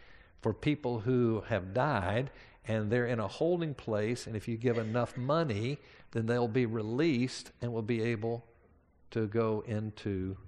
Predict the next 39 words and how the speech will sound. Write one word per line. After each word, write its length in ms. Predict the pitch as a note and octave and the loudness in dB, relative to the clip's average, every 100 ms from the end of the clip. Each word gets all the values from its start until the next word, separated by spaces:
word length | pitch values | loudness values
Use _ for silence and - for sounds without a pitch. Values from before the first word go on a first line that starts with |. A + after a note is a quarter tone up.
| - | -20
heaven. 320 | - E3 C3 D#2+ - - - _ - - _ _ _ _ - - - - - | -4 -2 -2 -6 -14 -20 -20 _ -20 -20 _ _ _ _ -20 -20 -20 -20 -6
Well, 400 | A2+ A2 A2 G2 - - - - - | -2 0 0 -4 -14 -20 -20 -20 -14
uh, 60 | - | -8
there 160 | G2+ B2 | 0 2
was 160 | B2 | 4
a, 60 | A#2 | 4
a, 300 | G#2+ - G2+ | 2 2 -2
a, 460 | G2 A2 G2+ - G#2 | -2 -6 -10 -12 -12
a, 40 | - - A#2 A2+ - | -12 -18 -18 -18 0
through, 160 | C3+ | 0
in 160 | A2+ G#2+ | 2 0
history 380 | G#2+ F3 - B2 | 2 2 0 0
during 220 | B2 A#2+ | 2 2
that 220 | A2 - | 0 0
time, 400 | - D#3+ C3 A#2 | 0 2 2 2
there 140 | A2+ A#2 | 0 0
was 160 | G2+ | 0
a 80 | G#2+ | 0
word 380 | G#2+ D#3+ C3 A2 | 2 2 2 0
that 120 | G#2 | -4
says, 300 | - A#2 G#2+ | -2 0 0
"At 160 | A2 - | -2 -4
the 80 | |
drop 360 | G2 B2 B2+ B2 | -2 0 0 0
of 140 | A#2 | 0
every 260 | A#2+ A2 A2 | 0 0 0
coin 640 | - D#3+ C#3 F#2 G#2+ C#3+ C#3+ - - _ _ _ - A#2+ | 0 0 0 0 -2 -4 -8 -18 -20 _ _ _ -8 2
given 360 | B2+ B2 A2+ | 2 2 -2
to 400 | - A2+ G#2 G2+ - - - - - | -2 0 0 -2 -4 -14 -20 -20 0
penance, 580 | F3+ C#3+ G2+ - - - - - - - G#2+ | 2 2 -2 -6 -12 -12 -18 -20 -20 -14 0
there 160 | B2 | 2
was 180 | A#2+ G#2+ | 2 2
a 60 | G#2 | 0
release 540 | G#2+ C#3+ F#3 B2 - | 0 2 2 2 -4
of 80 | G#2+ | -6
someone 400 | C3 A#2 A#2 B2 | -6 -4 -2 -2
to 80 | A2+ | 0
heaven." 260 | F3+ A#2 - - - - - - - - - - - | -2 -6 -12 -20 -20 -20 -20 -20 -20 -20 -20 -20 -4
Well, 360 | G#2+ G#2+ A2 | 0 0 -2